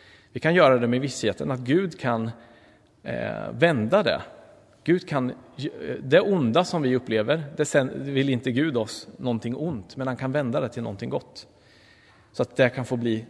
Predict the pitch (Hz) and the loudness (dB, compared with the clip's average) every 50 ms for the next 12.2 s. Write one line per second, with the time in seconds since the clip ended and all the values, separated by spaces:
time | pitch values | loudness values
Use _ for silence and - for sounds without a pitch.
0 | - - 139 139 151 143 - - - 160 156 131 117 131 139 135 151 180 180 151 | -4 -4 0 2 2 2 0 0 -2 0 2 4 6 4 4 4 4 0 2 0
1 | 139 120 107 101 101 101 107 101 104 - 120 110 - 123 113 110 104 98 101 104 | 0 0 0 -2 -2 -4 -6 -8 -6 -6 -6 -6 -4 -6 -4 -4 -2 -4 -4 -6
2 | - - - - - _ _ _ - 123 127 127 123 - - 123 101 98 104 107 | -8 -14 -20 -20 -20 _ _ _ -4 0 0 0 0 0 -2 -2 -2 -2 -4 -4
3 | 104 - - 117 113 113 107 101 101 104 107 101 98 - - - 65 - - - | -6 -8 -8 -4 -4 -2 -2 -4 -4 -6 -6 -6 -6 -8 -8 -8 -10 -10 -10 -16
4 | - - - _ _ _ _ _ _ _ _ _ _ _ _ _ _ _ _ _ | -20 -20 -20 _ _ _ _ _ _ _ _ _ _ _ _ _ _ _ _ _
5 | _ _ _ _ - 131 165 165 147 151 135 - 160 147 139 143 143 135 117 - | _ _ _ _ 0 4 4 8 8 6 6 6 2 4 4 6 6 6 4 4
6 | - - 147 143 123 - 151 135 120 - 139 - - 143 143 127 120 131 127 107 | 2 4 4 6 6 6 4 2 2 -2 -4 -2 0 0 0 2 2 2 0 0
7 | - - - 120 120 120 120 117 117 - 123 117 - - 139 127 113 113 104 - | -2 -2 -4 -2 -2 0 -2 -4 -4 -6 -8 -8 -6 -4 -4 -4 -4 -6 -6 -8
8 | 113 110 - - 113 113 113 113 110 107 - - - 135 120 - - 135 127 123 | -10 -10 -8 -6 -4 -4 -2 -4 -4 -6 -10 -6 -4 -4 -4 -2 -2 0 0 2
9 | 110 104 104 110 127 127 117 110 - - 131 123 110 107 117 131 120 - - - | 2 2 2 2 0 0 0 -2 0 0 0 0 0 -2 -4 -6 -8 -8 -6 -2
10 | 117 131 135 135 - 143 135 120 107 95 123 127 139 - - - - - - - | 0 2 2 2 2 2 0 2 0 -2 -4 -4 -4 -8 -12 -20 -20 -10 -4 -4
11 | 117 110 117 - - - - - - _ _ _ _ _ - - - 57 58 53 | -2 -2 -2 -6 -10 -18 -20 -20 -20 _ _ _ _ _ -12 -10 -8 -6 -6 -6
12 | 53 52 50 | -6 -8 -8